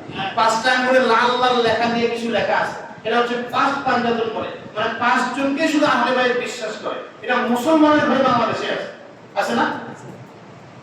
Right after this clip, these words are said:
আছে না? এটাকে বলে পাঁচ পাঞ্জাতন, মানে পাঁচজনকেই তারা শুধু আহলে বাইতের অন্তর্ভুক্ত মনে করে, এর বাইরে কেউ আহলে বাইত না। অথচ আল্লাহ রাসূলের স্ত্রীগণ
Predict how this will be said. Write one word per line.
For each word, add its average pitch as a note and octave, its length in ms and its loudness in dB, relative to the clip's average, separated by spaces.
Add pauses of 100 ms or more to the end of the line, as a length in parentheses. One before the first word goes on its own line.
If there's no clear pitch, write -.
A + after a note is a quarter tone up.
(220)
আছে A#3+ 200 0
না? C4+ 100 4 (320)
এটাকে B3 200 2
বলে B3+ 120 6 (100)
পাঁচ C#4 180 2 (140)
পাঞ্জাতন, A#3+ 560 0
মানে A#3 200 -2
পাঁচজনকেই C#4+ 600 2
তারা D#4 320 4
শুধু D#4+ 360 0 (220)
আহলে D4 300 4
বাইতের C#4 340 2
অন্তর্ভুক্ত B3 460 -2
মনে A#3+ 180 -4
করে, C4 200 2 (280)
এর D4+ 220 2
বাইরে C#4 320 2
কেউ D4 180 2
আহলে A3+ 240 2
বাইত G3+ 220 0
না। - 420 -4
অথচ A#3 240 0
আল্লাহ A3+ 320 2
রাসূলের A#3 380 -4
স্ত্রীগণ A#3+ 380 -2